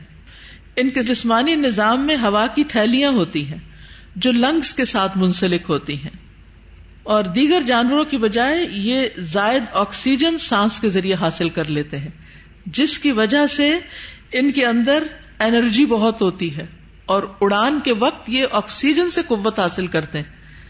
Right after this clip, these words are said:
یعنی کئی پرندے جو ایک ایک ہفتے تک اڑتے رہتے ہیں، کھاتے پیتے کچھ نہیں، لیکن اس کے باوجود اڑنے کی انرجی ان کے اندر ہوتی ہے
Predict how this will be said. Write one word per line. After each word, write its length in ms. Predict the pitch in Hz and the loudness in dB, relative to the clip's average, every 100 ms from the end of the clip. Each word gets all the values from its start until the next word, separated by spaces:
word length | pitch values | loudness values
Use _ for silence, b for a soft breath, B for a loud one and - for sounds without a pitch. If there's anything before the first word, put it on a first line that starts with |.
| B B B - - | B B B -20 -6
یعنی 180 | 180 185 | -2 0
کئی 200 | 226 247 | 2 0
پرندے 420 | 233 214 220 262 | 2 2 2 0
جو 120 | 226 220 | 2 4
ایک 220 | 233 247 | 2 0
ایک 140 | 262 | -2
ہفتے 280 | 220 208 339 339 | -2 -2 -2 0
تک 180 | 320 | 2
اڑتے 300 | 226 202 254 | 2 0 0
رہتے 240 | 233 220 269 | 0 0 -2
ہیں، 80 | 277 | -4
کھاتے 300 | 240 214 294 | -2 0 0
پیتے 280 | 302 311 330 | 0 0 2
کچھ 240 | 359 - | 0 0
نہیں، 160 | 302 160 - B B B | -4 -4 -8 B B B
لیکن 240 | 220 226 247 | 0 2 0
اس 120 | - | 0
کے 80 | 262 | 0
باوجود 500 | 226 220 214 294 254 | 0 0 2 2 2
اڑنے 280 | 233 233 277 | 2 4 2
کی 160 | 269 | 0
انرجی 340 | 226 208 202 247 | 0 0 0 0
ان 120 | 226 | 0
کے 120 | 214 | 0
اندر 220 | 202 196 | -2 0
ہوتی 320 | 196 170 165 | -2 -2 -4
ہے 60 | 156 | -6